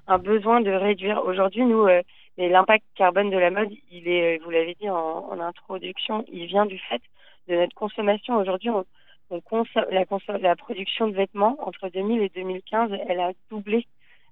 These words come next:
Elle a doublé. Aujourd'hui, on produit cent milliards de vêtements par an dans le monde. C'est énorme. Euh, si on continue comme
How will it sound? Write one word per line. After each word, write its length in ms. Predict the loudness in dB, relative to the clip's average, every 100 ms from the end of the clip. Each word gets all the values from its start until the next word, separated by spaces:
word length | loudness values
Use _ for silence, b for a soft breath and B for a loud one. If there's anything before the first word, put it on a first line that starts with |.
| -2
Elle 100 | -2
a 80 |
doublé. 260 | 0 0 4
Aujourd'hui, 320 | 4 2 -2
on 80 | -2
produit 340 | -4 -12 -14 -16 -2
cent 140 | 0
milliards 560 | 0 2 6 6 4 -4 -20 -20 -18 -8
de 80 | -2
vêtements 560 | 0 -2 4 4 4 0 -2
par 240 | 2 4
an 160 | 4 2 0 -20 -20 -6 0
dans 100 | 2
le 60 |
monde. 300 | 4 4 2 -2 -18 -20 -8
C'est 140 | -6
énorme. 480 | -2 0 2 2 -2 -6
Euh, 140 | -6 -6
si 80 | -4
on 80 | -4
continue 380 | -6 -6 -6 -2
comme 180 | -2